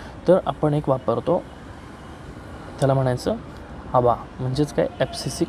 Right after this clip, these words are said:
ॲसिड. ओके, ॲब्सिसिक ॲसिड. तर आबा किंवा ॲब्सिसिक ॲसिड. आबा आता मी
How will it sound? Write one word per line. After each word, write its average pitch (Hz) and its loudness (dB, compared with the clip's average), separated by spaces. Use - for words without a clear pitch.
ॲसिड. 139 0
ओके, 143 -2
ॲब्सिसिक 139 0
ॲसिड. 127 0
तर 202 4
आबा 135 4
किंवा - -2
ॲब्सिसिक 139 -4
ॲसिड. 127 0
आबा 131 6
आता 147 2
मी 151 4